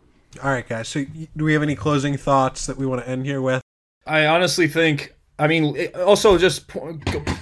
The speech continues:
Speaker 2: pointing out, like, looking back at the Chiefs' regular season,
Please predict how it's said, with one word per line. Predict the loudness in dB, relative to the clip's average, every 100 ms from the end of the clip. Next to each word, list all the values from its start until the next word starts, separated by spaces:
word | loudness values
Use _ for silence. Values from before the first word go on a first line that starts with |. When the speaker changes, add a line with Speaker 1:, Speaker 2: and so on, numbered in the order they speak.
| -6
Speaker 2:
pointing | -2 0 2
out, | 2 2 0
like, | 0 0 -2
looking | -2 -2 0
back | 2 2 0
at |
the | -4
Chiefs' | -6 -4 -4 -4 -6
regular | 0 2 2 0 -2
season, | -6 -8 -8 -10 -12